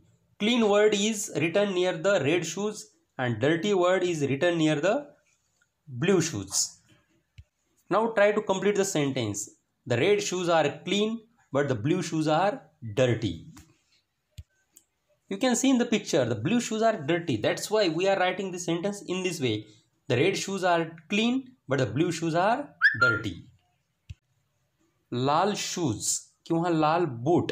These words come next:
हे स्वच्छ आहेत आणि निळे बूट हे घाण आहेत. क्लीन म्हणजे स्वच्छ, डर्टी म्हणजे घाण. आणि दोन्ही शब्द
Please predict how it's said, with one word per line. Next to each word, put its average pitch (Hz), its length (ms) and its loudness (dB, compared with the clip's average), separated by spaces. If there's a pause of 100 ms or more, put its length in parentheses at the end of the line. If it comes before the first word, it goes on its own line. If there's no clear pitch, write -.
(120)
हे 202 120 2
स्वच्छ 180 400 -4
आहेत 104 460 -2 (300)
आणि 156 200 2
निळे 170 300 4 (100)
बूट 107 260 2 (280)
हे 196 160 4
घाण 135 380 0
आहेत. 104 360 -4 (1900)
क्लीन 214 220 4
म्हणजे 185 260 2 (240)
स्वच्छ, - 440 -2 (420)
डर्टी 156 260 0
म्हणजे 175 280 0 (340)
घाण. 117 460 -2 (500)
आणि 160 200 0
दोन्ही 196 260 2
शब्द 170 220 -4